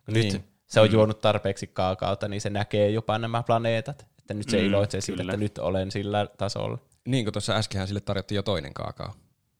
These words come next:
Speaker 3: Mm, kyllä. Niin, ensi-, ensin tavallaan se vielä sitä, siitä niinku, se vähän niinku sen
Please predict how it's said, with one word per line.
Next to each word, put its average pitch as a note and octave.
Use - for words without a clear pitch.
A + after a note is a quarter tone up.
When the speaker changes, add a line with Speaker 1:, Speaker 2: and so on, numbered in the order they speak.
Speaker 3:
Mm, G2
kyllä. F#2
Niin, G#2+
ensi-, A#2+
ensin B2
tavallaan F#2
se F#2+
vielä G#2
sitä, G#2
siitä A#2
niinku, G2
se A#2
vähän D3
niinku -
sen B2